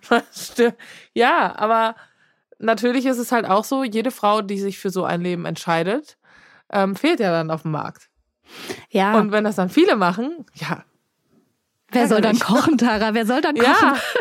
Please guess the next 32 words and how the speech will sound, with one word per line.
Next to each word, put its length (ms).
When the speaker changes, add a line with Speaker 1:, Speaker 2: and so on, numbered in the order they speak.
Speaker 1:
Wer 260
soll 260
denn 220
dann 240
kochen? 600
Das 240
ist 200
doch 140
jetzt 400
die, 120
ah, 100
gu-, 160
guck 140
mal, 180
wir 120
fangen 220
noch 120
mal 140
mit 120
dem 100
Podcast 400
an. 260
Ich 140
frag 240
dich, 260
wer 200
soll 180
kochen? 400
Speaker 2:
<laughs> 40
Ja, 100
wer 340
wohl? 240